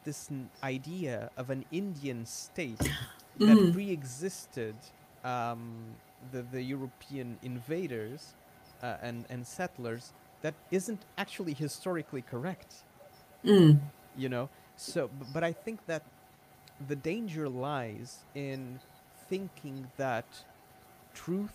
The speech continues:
Speaker 1: is in the past, or that there is a
Speaker 2: Mm.
Speaker 1: state of purity that needs to be accomplished somehow. I think it's,
Speaker 2: Mm.
Speaker 1: it's a very dangerous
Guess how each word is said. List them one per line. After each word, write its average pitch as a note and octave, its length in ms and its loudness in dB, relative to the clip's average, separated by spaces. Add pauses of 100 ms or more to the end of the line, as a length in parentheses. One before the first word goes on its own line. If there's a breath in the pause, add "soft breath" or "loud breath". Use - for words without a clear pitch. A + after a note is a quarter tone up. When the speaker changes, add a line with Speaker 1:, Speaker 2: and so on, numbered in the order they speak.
(880)
Speaker 1:
is C#3+ 300 -4
in D3 160 -4
the B2+ 80 -8
past, B2+ 460 -8 (680)
or C3+ 180 0
that D3 260 -2 (100)
there C#3 160 -2
is C#3 200 -4
a D3 40 -4 (200)
Speaker 2:
Mm. B2+ 40 -16
Speaker 1:
state F#3+ 500 2
of D3+ 120 -6 (320)
purity C3+ 720 -8 (120)
that B2+ 180 -6
needs D3 280 -10
to - 80 -14
be B2+ 140 -8
accomplished B2 640 -10
somehow. A2+ 420 -10 (540)
I C#3 80 -2
think F3+ 180 -4
it's, F#3 220 2
Speaker 2:
Mm. - 100 -10
Speaker 1:
it's - 180 -8
a C#3+ 40 -4
very D3+ 320 -4
dangerous C3+ 720 -10